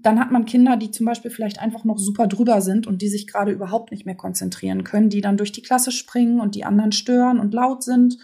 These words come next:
Und dann gibt's wieder Ärger und der soll sich hinsetzen und ich kann mich nicht konzentrieren und ich will nicht. Und dann muss man da auch gleichzeitig wieder die ganzen Konflikte klären. Ja, und als Lehrkraft ist man eigentlich nur damit beschäftigt, von rechts nach links zu springen und, ähm,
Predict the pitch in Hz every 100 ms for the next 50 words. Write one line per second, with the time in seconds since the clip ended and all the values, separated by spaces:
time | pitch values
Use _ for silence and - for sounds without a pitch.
0 | - - 220 214 202 - 226 240 - 285
1 | 269 269 262 - 208 190 196 214 247 294
2 | 269 277 277 - 262 262 190 - 180 180
3 | 190 - 214 214 233 - 269 254 196 202
4 | 240 277 277 254 196 180 185 - 190 185
5 | 185 - 190 185 - 202 190 - 190 190
6 | 185 185 196 202 185 - - - - 294
7 | 294 294 285 _ - 214 - - 233 247
8 | 247 240 247 247 233 240 240 233 247 233
9 | 240 262 247 247 - 247 247 240 214 214
10 | 247 240 208 254 330 - 202 - - 208
11 | 254 320 - 226 226 226 - 220 226 220
12 | 220 220 220